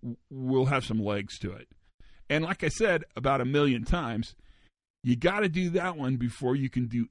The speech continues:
anything else, because that change in defining what the organization wants to become, that's fundamental to actually facilitating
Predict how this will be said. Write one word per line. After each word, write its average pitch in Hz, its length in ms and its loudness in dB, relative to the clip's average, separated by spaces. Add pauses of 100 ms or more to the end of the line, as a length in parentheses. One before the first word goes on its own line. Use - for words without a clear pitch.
anything 143 600 -2
else, - 500 -8 (680)
because 139 380 2
that 139 300 -2
change 175 720 -2 (760)
in 131 420 0 (160)
defining 139 680 2 (580)
what 131 320 0
the 180 120 -4
organization 127 1120 -2 (260)
wants 123 340 -4
to - 80 -8
become, 123 500 -2 (1300)
that's 156 360 -2 (100)
fundamental 117 680 -2 (340)
to 110 360 -2
actually 120 420 -4
facilitating 107 880 -2